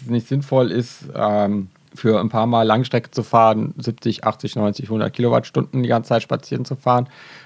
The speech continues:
sondern dass es dann sinnvoller ist, mit einem Plug-in-Hybrid zu fahren. Das ist, äh, seine Sicht der Dinge, die muss man respektieren, ähm, kann man ja drüber diskutieren.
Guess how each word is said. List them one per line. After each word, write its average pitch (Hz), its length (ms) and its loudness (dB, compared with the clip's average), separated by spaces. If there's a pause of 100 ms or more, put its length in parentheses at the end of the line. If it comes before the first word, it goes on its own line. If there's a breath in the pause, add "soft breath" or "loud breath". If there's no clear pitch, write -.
sondern 113 240 -2
dass 107 100 0
es 104 160 -14
dann 127 420 2
sinnvoller 117 720 0
ist, - 340 -6 (300 soft breath)
mit 113 160 -2
einem 110 100 0
Plug-in-Hybrid 165 640 2
zu 165 100 0
fahren. 143 440 2
Das 123 160 -4
ist, 127 300 -16
äh, 110 340 -2 (440)
seine 139 300 2
Sicht 156 220 -6
der 147 100 2
Dinge, 160 320 0
die 135 80 -2
muss 110 240 -4
man 110 120 -2
respektieren, 123 760 -2
ähm, 123 600 2 (320 soft breath)
kann 120 180 0
man 120 80 2
ja 110 140 2
drüber 110 320 -2
diskutieren. 135 680 0